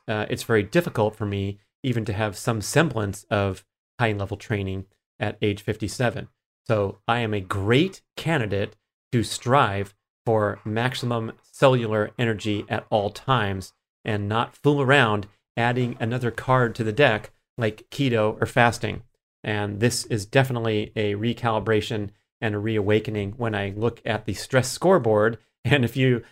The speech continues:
uh, get out a piece of notebook paper and draw a line down the middle, and you can put stressors on one side and, uh, replenishing restoration on the other side, right? So we have a good night's sleep on one side,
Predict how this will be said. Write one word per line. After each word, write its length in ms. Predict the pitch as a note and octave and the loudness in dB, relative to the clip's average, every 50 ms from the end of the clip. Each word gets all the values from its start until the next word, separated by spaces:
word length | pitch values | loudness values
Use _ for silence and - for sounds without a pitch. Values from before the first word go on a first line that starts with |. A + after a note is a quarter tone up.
| _ - | _ -4
uh, 160 | F3 D#3+ D3 | -2 0 0
get 180 | C3 B2+ D3+ D#3 | 2 2 2 2
out 100 | D3+ D3 | 2 2
a 40 | C#3 | 0
piece 220 | C3+ D#3+ E3 - | 2 0 -2 0
of 60 | D3+ | 0
notebook 340 | D3 F3+ F#3+ F#3+ D#3+ C#3 - | 0 0 2 2 2 0 2
paper 280 | - C3+ C3 C3 C3+ C3+ | 2 2 2 4 2 2
and 100 | C3+ C3 | 2 4
draw 180 | C3+ C3+ C#3 | 4 4 4
a 40 | C#3+ | 4
line 220 | C#3 C#3 C#3+ D3+ C#3+ | 2 0 0 2 4
down 160 | D3 C#3+ C#3+ | 2 4 4
the 60 | C#3+ | 4
middle, 380 | D#3 F3+ D#3 C3 B2+ C3+ C3 - _ _ - | 2 4 4 4 4 4 2 -2 _ _ -4
and 220 | - B2+ A#2+ A#2+ B2 | 0 2 2 2 2
you 60 | B2 | 2
can 160 | B2+ C3+ B2+ | 0 0 0
put 320 | - D3 C#3+ C#3 - _ | 2 2 2 2 2 _
stressors 600 | - - - - D3+ D3+ D3+ C#3+ - C#3+ C3 C#3+ | -10 -8 -2 4 4 4 4 4 2 0 2 4
on 160 | C3 B2+ B2 B2+ | 2 2 2 2
one 180 | C3 C#3+ D#3+ | 2 2 0
side 460 | C#3+ - C#3+ B2+ A#2+ A2+ A#2 B2+ B2+ B2+ _ _ _ _ - | 0 2 2 2 4 4 2 0 -2 -6 _ _ _ _ -4
and, 380 | A#2+ A#2+ A#2 A#2 A2+ A#2 - - | -2 0 0 -2 -2 -4 -6 -6
uh, 400 | - A#2 A2+ A2+ A2+ A#2 A#2+ A#2+ B2 - | -4 -2 -2 -2 -2 -2 -4 -4 -6 -4
replenishing 880 | A2+ B2 B2+ B2+ B2+ D3 C#3+ C#3 C3+ C3 - C#3 B2+ B2+ B2 A#2+ A#2 A2+ | 0 0 0 0 2 2 2 2 2 0 0 0 0 0 0 -2 -4 -2
restoration 640 | G#2+ B2 C#3 C3 C3 - C3+ B2 B2+ C3+ C3 C3 C3 B2+ | 2 2 2 2 2 2 2 4 4 4 2 2 0 0
on 100 | B2 A#2 | 0 2
the 100 | A#2 B2+ | 2 2
other 160 | D#3+ E3+ C#3 | 2 2 0
side, 440 | - - A2+ G2+ G2+ G#2+ B2 B2+ - - _ _ - | 0 2 2 2 2 2 -2 -4 -6 -14 _ _ -4
right? 300 | A2+ A2+ A#2 C#3 - - | -2 0 0 -2 -2 -2
So 120 | - B2+ | -2 0
we 120 | B2 B2+ | 2 2
have 260 | A2+ A#2+ A#2 G#2+ - - - | 2 2 2 2 0 -4 -4
a 80 | B2+ | -4
good 240 | A2+ G#2+ C3+ C#3 B2 | 0 4 4 4 4
night's 260 | A#2 B2 A#2+ A#2+ - | 4 2 0 0 -2
sleep 320 | - - C#3 C#3 C#3 C3 C3+ | -4 0 2 2 2 2 2
on 180 | B2 A#2+ A2+ | 0 0 2
one 160 | A#2 B2 C3 B2+ | 2 0 0 2
side, 420 | - - B2 A2+ A2+ A2+ A2+ - | 4 4 4 6 6 4 2 -2